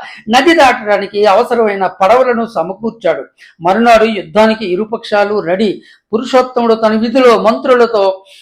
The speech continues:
యుద్ధతంత్రం గురించి చర్చించాడు. తన డేరాలో విశ్రాంతికి విక్ర-, విశ్రమించాడు. ఇంతలో పురుషోత్తముడు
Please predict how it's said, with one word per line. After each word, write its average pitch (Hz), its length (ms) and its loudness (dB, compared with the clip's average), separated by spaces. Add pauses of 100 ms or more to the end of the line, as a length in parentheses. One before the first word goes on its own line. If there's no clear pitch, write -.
(640)
యుద్ధతంత్రం 262 800 0
గురించి 185 520 -4
చర్చించాడు. 196 580 -2
తన 180 240 0
డేరాలో 214 520 2
విశ్రాంతికి 208 880 -4 (300)
విక్ర-, 190 600 0
విశ్రమించాడు. 202 760 2
ఇంతలో 226 580 2
పురుషోత్తముడు 240 1160 0